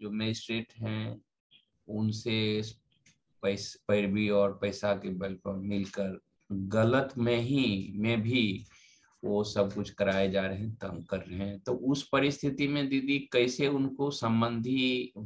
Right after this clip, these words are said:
मानूं या संबंध का भाव उस पे स्थापित करूं? यहाँ पर द्वंद्व चलता है।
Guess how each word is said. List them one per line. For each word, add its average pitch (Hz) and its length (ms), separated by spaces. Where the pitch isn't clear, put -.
मानूं 101 540
या 95 300
संबंध 113 560
का 110 160
भाव 101 260
उस 98 200
पे 98 200
स्थापित 90 560
करूं? 87 300
यहाँ 127 320
पर 139 200
द्वंद्व 123 440
चलता 82 400
है। 110 380